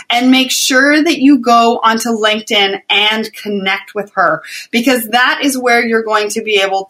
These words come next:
to have those conversations, see what she's up to, and even support her in her journey as well. So thank you, Nozuko, for coming on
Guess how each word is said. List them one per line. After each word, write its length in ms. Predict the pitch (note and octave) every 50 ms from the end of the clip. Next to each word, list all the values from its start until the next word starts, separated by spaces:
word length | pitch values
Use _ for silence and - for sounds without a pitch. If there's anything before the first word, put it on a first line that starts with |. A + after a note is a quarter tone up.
| -
to 280 | - G#3+ G3 F#3 F3+ - - - - - -
have 400 | - - C4 C4+ C#4+ C4+ C4+ C4
those 240 | C4+ C4 B3+ B3+
conversations, 1040 | - - B3+ B3 A#3+ A#3 A#3 A#3 A#3 - - A#3+ A#3+ A#3+ - - A#3+ A3 A3 A3 G#3+ -
see 220 | - - D4+ D4
what 180 | D4 C#4+ B3+ -
she's 300 | - C4 B3 A#3 A#3 -
up 240 | - A3 G#3+ G#3+ - -
to, 360 | - A#3 G#3 G3+ G3+ G3 G3 -
and 440 | G3+ G3+ G3+ G3+ G3 G3+ G3+ G3
even 380 | G3+ - B3 C4 C4+ G#4 G4+ G4
support 480 | F#4+ - C4+ - - A3+ A3 A3 A3 -
her 160 | A3+ G3+ G3
in 120 | F#3 F3 F3+
her 180 | F#3+ F#3 F#3
journey 340 | E3+ F3 F3 E3+ E3+ E3 D#3+
as 160 | D#3+ D#3 E3
well. 280 | F3 F#3 E3+ E3+ D#3+ - -
So 500 | - - - - - - E4+ F4 - C4
thank 260 | D#4 E4+ F4+ G4 G4
you, 120 | G4 G4+ F#4
Nozuko, 600 | F#4 F4+ E4+ E4+ F4+ F#4 F4 F4+ F4+ F4 F4+ F4+
for 140 | D#4+ D#4+
coming 400 | - - D#4 E4+ D#4+ E4 E4+ E4
on 460 | - - C4 D4 D4+ D4+ D4+ D4+ D4+